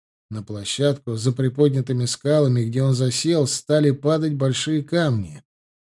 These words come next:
Они рушили всё на своём пути, ломали гребни, сбивали острые пики каменистых скал. Было непонятно, усилится ли лавина, или всё окончится этой и без того страшной бомбардировкой камнями.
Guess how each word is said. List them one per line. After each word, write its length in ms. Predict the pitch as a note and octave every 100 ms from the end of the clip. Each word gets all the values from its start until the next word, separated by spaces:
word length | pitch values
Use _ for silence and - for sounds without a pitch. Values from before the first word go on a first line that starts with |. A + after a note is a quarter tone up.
| _
Они 400 | A2 B2 C3+ D#3
рушили 560 | D#3+ D#3+ D#3+ - E3+ F3
всё 380 | - - F#3
на 120 | C3 C3+
своём 420 | - F3 D3+ A2
пути, 340 | C3+ C3+ A2+
ломали 400 | F2+ B2 F3+ G3
гребни, 520 | C#3+ B2+ D3+ F3+ E3+
сбивали 500 | C#3+ A#2+ B2 B2+ E3
острые 420 | D3 D3+ - E3 C#3
пики 360 | - C#3+ D#3
каменистых 680 | D3+ E3+ D3+ C3+ C#3+ - D#3+
скал. 500 | - - A#2+ D3 C#3+ _ _ _ _ _ _ _ -
Было 300 | G2 A#2 A2+
непонятно, 680 | A#2 A#2 C3+ D#3 D3 C3 C#3
усилится 600 | C3+ - A#3 F#3+ A#2+ A#2+
ли 80 | A#2
лавина, 500 | B2 B2 B2 A2+ G#2+
или 160 | A2+
всё 300 | A#2 - E3
окончится 560 | D3+ D#3+ E3 C3+ C3 D3
этой 280 | D3+ D3 C#3
и 20 |
без 220 | C3+ B2
того 260 | - C#3 D#3
страшной 560 | - C3 C#3 C3+ C#3+
бомбардировкой 880 | B2 B2+ B2 A#2+ A2+ B2 C3 B2 B2+
камнями. 720 | A2+ A#2+ A#2+ A#2+ G#2+ F#2 D#2